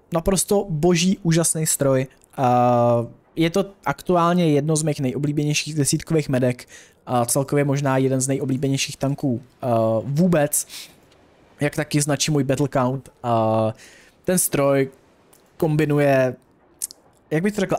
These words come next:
autentický playstyle a zajímavý zásobník, eh, dobrou pohyblivost, dobrou depresi, eh, ten stroj má prostě všechno.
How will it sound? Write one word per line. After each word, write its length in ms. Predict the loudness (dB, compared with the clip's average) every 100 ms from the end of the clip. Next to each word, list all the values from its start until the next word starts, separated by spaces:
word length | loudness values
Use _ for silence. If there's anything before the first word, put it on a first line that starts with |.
| 0
autentický 600 | 0 2 0 -2 -2 -4
playstyle 880 | 0 0 0 0 2 4 4 2 -2 -16 -6
a 240 | 0 0 2
zajímavý 440 | 0 2 2 2
zásobník, 720 | 2 0 0 2 2 2 -2 -18 -20 _ _ -4
eh, 40 | 0 0 0
dobrou 280 | 0 0
pohyblivost, 380 | 0 0 2 2
dobrou 220 | 2 2
depresi, 440 | 0 0 0 0 -4
eh, 420 | -6 _ -4 -2
ten 140 | 0 -2
stroj 180 | -2 -2
má 100 | -2
prostě 220 | -4 -6
všechno. 400 | -6 -6 -8